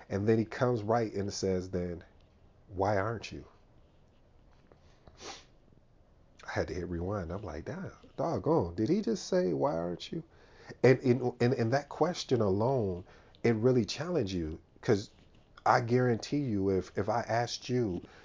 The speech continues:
Hey, um, "What do you do for a living?" And you say, "Oh, well, I work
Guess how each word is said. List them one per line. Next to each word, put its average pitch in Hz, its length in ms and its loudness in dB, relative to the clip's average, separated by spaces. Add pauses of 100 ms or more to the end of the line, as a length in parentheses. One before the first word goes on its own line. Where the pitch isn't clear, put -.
Hey, 95 380 -4 (1200)
um, 92 560 -2 (440)
"What 160 120 2
do 196 60 2
you 170 120 -2
do 160 140 2
for 117 140 -4
a 82 60 -6
living?" 82 300 -8
And 87 120 -6
you 101 60 -2
say, 98 280 -4
"Oh, 143 200 -4
well, 104 280 0
I 110 100 2
work 104 460 0